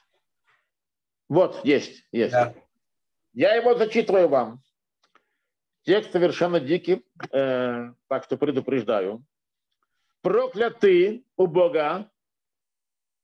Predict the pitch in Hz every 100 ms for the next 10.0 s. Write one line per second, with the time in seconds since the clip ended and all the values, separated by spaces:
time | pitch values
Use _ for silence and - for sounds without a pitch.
0 | _ - 196 226 214 208 202 180 151 165
1 | - - _ _ _ _ - _ _ _
2 | _ _ _ _ _ _ 147 165 185 233
3 | - 202 180 - 156 123 107 92 _ _
4 | _ _ _ _ _ - 127 156 151 170
5 | - 202 185 165 156 143 117 101 - _
6 | _ _ _ _ _ _ _ _ 95 98
7 | 113 127 123 117 113 107 117 113 127 -
8 | 110 98 73 - _ _ _ _ _ _
9 | _ _ - 220 233 226 240 127 98